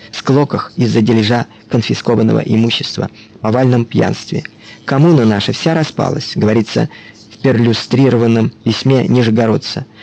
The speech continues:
Получился в ней большой скандал. Все ругались и упрекали друг друга.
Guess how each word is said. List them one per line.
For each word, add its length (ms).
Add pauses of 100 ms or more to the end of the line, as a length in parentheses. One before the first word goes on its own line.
(140)
Получился 560
в 60
ней 160
большой 340
скандал. 640
Все 160
ругались 540 (240)
и 60
упрекали 500
друг 240
друга. 420